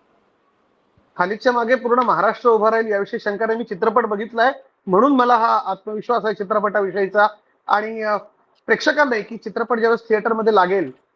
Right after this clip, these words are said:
मराठी चित्रपट ज्यावेळेस थिएटरमध्ये लागतो, त्यावेळेस तो थिएटरमध्येच जाऊन बघा, ओटीटीवर यायची वाट बघू नका. ओटीटीवरती जेव्हा येईल तेव्हा येईल,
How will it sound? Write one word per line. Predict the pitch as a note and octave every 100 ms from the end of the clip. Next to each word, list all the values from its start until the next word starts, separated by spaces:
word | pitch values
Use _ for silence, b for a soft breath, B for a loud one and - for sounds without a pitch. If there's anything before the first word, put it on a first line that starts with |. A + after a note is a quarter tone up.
| -
मराठी | E3+ F3 A3 A3+
चित्रपट | B3+ A#3+ - A3+ A#3
ज्यावेळेस | A3+ A3+ A3
थिएटरमध्ये | G#3+ G3+ G3+ F#3+ G3
लागतो, | E3+ - - D#3+ - _ _ -
त्यावेळेस | F#3 G3
तो | - A3
थिएटरमध्येच | A3 G3+ G3+ A3 G3+ F#3+ A#3+
जाऊन | G3 G#3 G#3
बघा, | G3 F3+ G#3 - _ -
ओटीटीवर | F3+ G#3+ G#3+ G#3+ A3
यायची | G3+ G3 A3
वाट | G3 F#3+
बघू | F3 E3+
नका. | A3+ G#3+ G#3+
ओटीटीवरती | G#3 F#3 G3+ G#3 G3+ G#3 F3+
जेव्हा | F#3 G3
येईल | G3 G3
तेव्हा | G3 F#3
येईल, | F3+